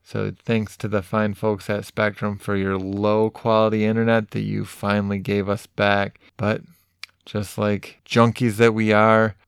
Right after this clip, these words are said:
we take what you give us and keep paying you.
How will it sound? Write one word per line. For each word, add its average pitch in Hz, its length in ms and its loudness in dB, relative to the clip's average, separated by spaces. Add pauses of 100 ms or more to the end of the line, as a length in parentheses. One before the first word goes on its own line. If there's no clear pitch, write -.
(120)
we 98 300 -4 (160)
take - 340 -4
what 107 220 -2
you 101 80 -6
give 101 180 -2
us 101 220 -2
and 92 360 -6 (100)
keep 104 300 -8
paying 95 300 -6
you. 92 160 -8